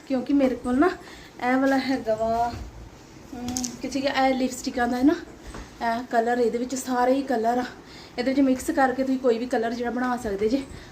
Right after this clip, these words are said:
ਉਹ ਮੈਂ ਇਹ ਵਾਲਾ ਰੱਖਿਆ ਪੈਲਟ ਜਿਹਾ। ਤੇ ਸਕਿਨ ਕੇਅਰ,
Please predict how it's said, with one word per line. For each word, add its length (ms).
ਉਹ 140
ਮੈਂ 240
ਇਹ 160
ਵਾਲਾ 200
ਰੱਖਿਆ 360
ਪੈਲਟ 400
ਜਿਹਾ। 180
ਤੇ 260
ਸਕਿਨ 320
ਕੇਅਰ, 340